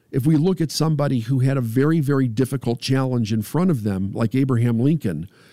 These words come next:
and I was very fascinated with Lincoln for a long time, based on the time that he lived, the problems that he had,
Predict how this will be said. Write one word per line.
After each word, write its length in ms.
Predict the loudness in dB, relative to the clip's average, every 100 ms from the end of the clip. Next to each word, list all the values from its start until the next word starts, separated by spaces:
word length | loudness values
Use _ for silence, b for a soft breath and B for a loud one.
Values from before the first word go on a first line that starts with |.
| b b b -2
and 100 | 2
I 40 |
was 140 | 2 2
very 280 | 2 2
fascinated 640 | 0 0 0 0 2 0 0
with 180 | -2 -2
Lincoln 280 | -4 -2
for 160 | -6 -4
a 60 | -2
long 380 | 0 2 2
time, 400 | 0 0 0 -2
based 420 | -2 0 0 -2 -2
on 300 | 0 -2 -4 b b b
the 260 | -8 -2 -2
time 460 | -2 0 2 2
that 140 | 2 0
he 180 | 0 0
lived, 480 | 2 2 0 -4 -10 b b
the 80 | -8
problems 560 | -2 0 2 2 2 2
that 140 | -2
he 280 | 0 0 2
had, 300 | 0 -2 -4